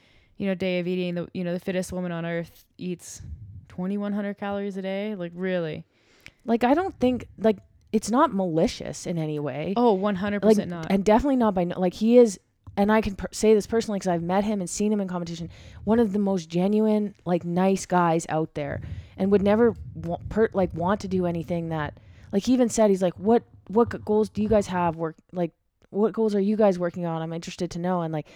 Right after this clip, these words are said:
Speaker 2: he probably <laughs> genuinely is trying to inspire people to meet your, their goals. But what he doesn't understand, and what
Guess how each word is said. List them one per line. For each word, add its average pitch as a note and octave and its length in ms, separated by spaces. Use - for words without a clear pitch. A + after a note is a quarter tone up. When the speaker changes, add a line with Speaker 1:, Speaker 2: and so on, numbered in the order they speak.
Speaker 2:
he F#3+ 100
probably G#3 440
<laughs> F#3+ 100
genuinely G3+ 500
is G3 160
trying G3 260
to F#3+ 100
inspire F3+ 480
people D#3 520
to G3+ 100
meet G#3+ 280
your, G3 160
their F#3 180
goals. F3+ 460
But F3+ 160
what F3 300
he F#3 140
doesn't F3+ 200
understand, F3+ 340
and E3+ 60
what D#3+ 120